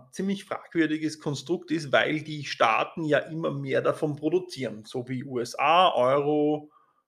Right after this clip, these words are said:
Eurozone und China in den letzten Jahren gemacht haben. Die haben einfach gesagt, „Hey, passt ja, wir unterstützen die Menschen, wir drucken Geld“, ja. Und damit ist aber der,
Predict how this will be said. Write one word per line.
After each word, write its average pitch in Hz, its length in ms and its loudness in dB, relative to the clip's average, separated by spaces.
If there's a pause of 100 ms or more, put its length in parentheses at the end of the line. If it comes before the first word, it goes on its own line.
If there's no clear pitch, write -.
(140)
Eurozone 139 1040 0
und 135 200 -8
China 190 420 -4 (540)
in 151 60 -12
den 143 80 -6
letzten 135 300 -6
Jahren 131 160 -4
gemacht 127 340 -4
haben. 170 160 2
Die 147 80 2
haben 143 120 4
einfach 147 400 2
gesagt, - 240 0
„Hey, 202 180 6
passt 156 380 4
ja, 143 340 4 (1080)
wir 143 260 0
unterstützen 151 500 -6
die 135 80 -6
Menschen, 190 460 -2 (300)
wir 165 340 4
drucken 160 400 -2
Geld“, 110 400 -4 (240)
ja. 131 320 -2 (640)
Und 156 200 -4
damit 156 300 2
ist 160 180 -8
aber 147 200 2
der, 127 560 -2